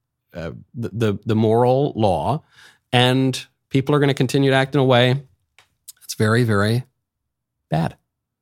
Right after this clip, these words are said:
It's not good. People lose sleep over this kind of stuff. When you wanna get good sleep, you gotta check out Helix. Right now, go to helix sleep dot com slash Knowles. With everything going on in the world right now,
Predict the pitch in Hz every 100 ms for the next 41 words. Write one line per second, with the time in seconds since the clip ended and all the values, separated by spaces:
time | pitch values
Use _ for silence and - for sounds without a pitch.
0 | _ _ _ _ - - 156 - 220 170
1 | 156 165 156 196 233 165 113 101 - 85
2 | - - - _ _ _ _ _ _ -
3 | 127 135 139 131 104 160 180 - 92 -
4 | - - - _ _ _ _ _ _ _
5 | - 160 127 107 90 104 98 82 - -
6 | _ _ _ - 147 180 190 180 160 175
7 | 180 - 185 165 175 160 170 165 - 156
8 | 147 143 139 151 123 123 113 147 170 185
9 | 160 131 135 139 139 127 117 151 170 151
10 | 101 95 90